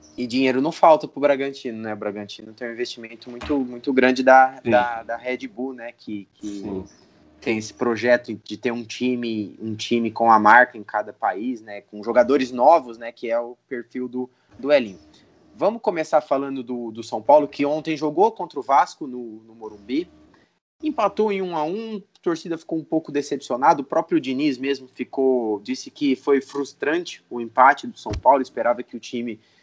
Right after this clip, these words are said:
Speaker 1: jogasse melhor. A minha opinião, cara, é o seguinte: o São Paulo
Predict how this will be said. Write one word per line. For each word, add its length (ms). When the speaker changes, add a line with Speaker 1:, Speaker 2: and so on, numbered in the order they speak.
Speaker 1:
jogasse 400
melhor. 520
A 60
minha 160
opinião, 500
cara, 260
é 40
o 40
seguinte: 580
o 80
São 200
Paulo 300